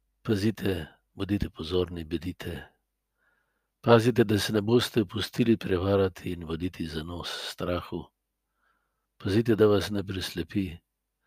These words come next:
Ne pijte laži, ne varajte svojega srca. Edino potrebno je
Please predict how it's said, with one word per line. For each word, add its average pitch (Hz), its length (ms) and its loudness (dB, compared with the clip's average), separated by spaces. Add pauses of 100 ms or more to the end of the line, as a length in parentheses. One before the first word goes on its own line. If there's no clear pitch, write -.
(540)
Ne 101 140 0
pijte 123 300 4
laži, 104 420 4 (640)
ne 101 180 -4
varajte 104 640 2
svojega 90 520 -4
srca. 85 560 -8 (1500)
Edino 113 360 2
potrebno 98 560 -2
je 98 380 0